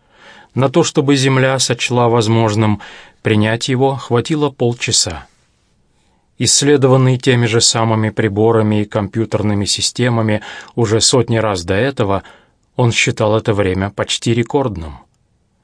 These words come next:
Развеялось опасение, что мощнейший портовый диагност откроет у него какую-нибудь неизвестную болезнь,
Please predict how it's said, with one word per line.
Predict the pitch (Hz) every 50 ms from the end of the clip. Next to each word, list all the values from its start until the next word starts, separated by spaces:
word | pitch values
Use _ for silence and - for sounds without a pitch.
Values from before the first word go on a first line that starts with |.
| _ -
Развеялось | 113 120 123 113 117 123 131 127 131 131 131 123 - -
опасение, | 123 - 120 113 - - 117 113 113 117 120 117
что | - - - 120
мощнейший | 110 113 110 - - - 117 113 113 110 - 117 110
портовый | - - 110 110 - - 117 107 110 113
диагност | 104 98 113 110 107 101 104 104 107 117 - - - - _ _ _ _ _ _ _ _ _ _ _ _
откроет | - 117 117 - - 139 135 135 131 127 123 -
у | 143
него | 127 123 123 117 127 131 123
какую-нибудь | - 123 123 - 131 127 123 123 120 113 113 113 -
неизвестную | 120 117 113 107 98 104 113 127 123 - - 120 113 113 110 104
болезнь, | 98 107 107 110 120 139 131 101 101 101 95